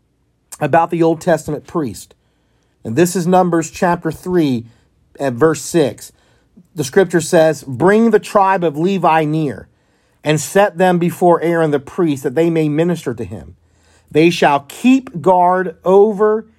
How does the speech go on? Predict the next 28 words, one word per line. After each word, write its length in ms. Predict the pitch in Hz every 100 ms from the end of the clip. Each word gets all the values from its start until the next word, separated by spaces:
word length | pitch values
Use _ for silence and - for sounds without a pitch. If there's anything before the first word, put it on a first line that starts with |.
| _
him 520 | _ 208 190 160 165
and 240 | 160 156 156
over 340 | 170 190 190
the 160 | 180 165
whole 300 | 160 196 196
congregation 1000 | 190 190 185 180 160 160 151 - 127 131 - _ _
before 400 | - 147 - 165
the 80 | 156
tent 320 | 156 - 160
of 140 | 156 127
meeting. 400 | 139 143 104 90 _ _ _
As 400 | 143 175 208 156
they 260 | 202 220 240
minister 640 | 233 247 254 233 - 220
at 140 | 214
the 60 | 214
tabernacle, 840 | 180 208 202 190 139 110 101 55 _ _ _ _ _ _
they 200 | 135 170
shall 320 | 175 170 147
guard 680 | 135 113 131 151 165 185 226
all 320 | 240 180 180
the 80 | 170
furnishings 600 | 165 170 160 156 160 151
of 80 | 139
the 60 | 131
tent 240 | - 135
of 60 | 127
meeting 360 | 123 123 156